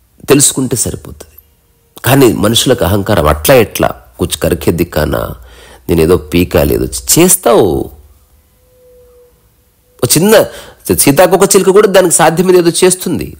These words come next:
అది చేసింది నువ్వు చేయలేవు, నువ్వు చేసింది అది చేయలేదు. దీనికి ఏది సాధ్యమో తప్పకుండా జరుగుతుంది. ఒక రేగిపళ్ళ చెట్టు నిరంతరం రేగిపళ్ళు ఇస్తూ ఉంది.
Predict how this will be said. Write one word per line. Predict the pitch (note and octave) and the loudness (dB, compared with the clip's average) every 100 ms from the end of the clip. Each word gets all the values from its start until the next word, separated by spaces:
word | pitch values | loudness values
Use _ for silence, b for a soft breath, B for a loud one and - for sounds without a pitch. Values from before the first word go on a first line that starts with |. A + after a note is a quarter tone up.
| - | -4
అది | A#2 | -2
చేసింది | A2 B2 A2 A#2 | 2 0 0 0
నువ్వు | A2+ D3 | 2 4
చేయలేవు, | D#3+ E3+ F3+ | 4 4 4
నువ్వు | F3+ D#3+ | 4 2
చేసింది | D3+ C#3 D3+ C3 | 0 -2 -4 -4
అది | A#2+ | -4
చేయలేదు. | F2+ D2 B1+ A1 - - _ _ _ _ _ _ _ _ _ _ _ _ _ _ _ _ _ _ _ _ _ _ _ _ _ - | -4 -6 -8 -12 -16 -20 _ _ _ _ _ _ _ _ _ _ _ _ _ _ _ _ _ _ _ _ _ _ _ _ _ 0
దీనికి | C3 D3+ A#2+ | 4 4 4
ఏది | D3+ D#3 | 2 4
సాధ్యమో | D#3+ D#3 F3 F#3 | 2 2 2 0
తప్పకుండా | F#3 D3+ E3 F#3+ | 0 0 2 0
జరుగుతుంది. | D#3+ C3 A2 F2 F2 C#2+ - b b b b b A#2 | 2 2 0 -2 -4 -4 -6 b b b b b 2
ఒక | |
రేగిపళ్ళ | A2 C3 C3+ D3+ D3 C#3+ | 4 4 4 0 2 0
చెట్టు | C3 D3+ D3+ B - | 0 -4 -6 B 0
నిరంతరం | G#2 B2 C#3 C3+ | 2 2 2 2
రేగిపళ్ళు | A#2+ B2+ B2 C3+ | 2 0 0 0
ఇస్తూ | B2 - C#3+ | -2 -4 -4
ఉంది. | C3 A2 | -4 -6